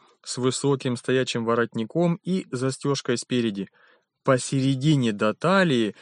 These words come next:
накинута верхняя наплечная одежда черноморца свита из грубого холста, тёмно-синего цвета, туникообразного покроя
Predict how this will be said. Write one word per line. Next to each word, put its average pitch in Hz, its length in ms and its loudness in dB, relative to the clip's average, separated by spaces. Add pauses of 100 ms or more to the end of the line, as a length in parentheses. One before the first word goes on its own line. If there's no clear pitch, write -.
(160)
накинута 156 760 2
верхняя 151 760 0
наплечная 139 760 -2
одежда 120 560 0
черноморца 123 880 -2 (240)
свита 131 600 -2 (520)
из 120 220 0
грубого 110 420 0
холста, 117 680 -2 (440)
тёмно-синего 123 840 2
цвета, 143 640 -2 (520)
туникообразного 123 1080 2
покроя 151 680 0